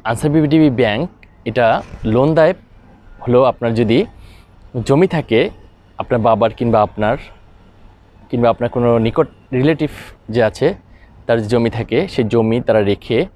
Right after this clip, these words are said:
আপনাকে একটা নির্দিষ্ট পরিমাণ হিউজ অঙ্কের লোন দিবে। সেই অ-, লোনটা কতটুকু হতে পারে, আসুন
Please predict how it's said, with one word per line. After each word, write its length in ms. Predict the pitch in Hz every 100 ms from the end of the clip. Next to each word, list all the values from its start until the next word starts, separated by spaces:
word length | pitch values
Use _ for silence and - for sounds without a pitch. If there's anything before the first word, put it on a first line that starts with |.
| _ - -
আপনাকে 420 | - - 120 - 139 - - -
একটা 220 | 123 - 117 120
নির্দিষ্ট 560 | 120 120 113 127 143 -
পরিমাণ 400 | 160 160 135 120 185 - _ - - -
হিউজ 320 | - 156 196 - - - - - - - _ -
অঙ্কের 300 | 120 120 117
লোন 180 | 98 92
দিবে। 220 | 87 85 85 - - - - - - -
সেই 160 | - - _ -
অ-, 180 | 143
লোনটা 340 | 139 160 190 202 -
কতটুকু 360 | 139 120 127
হতে 200 | 117 107
পারে, 200 | 113 143 247 - -
আসুন 300 | 107 -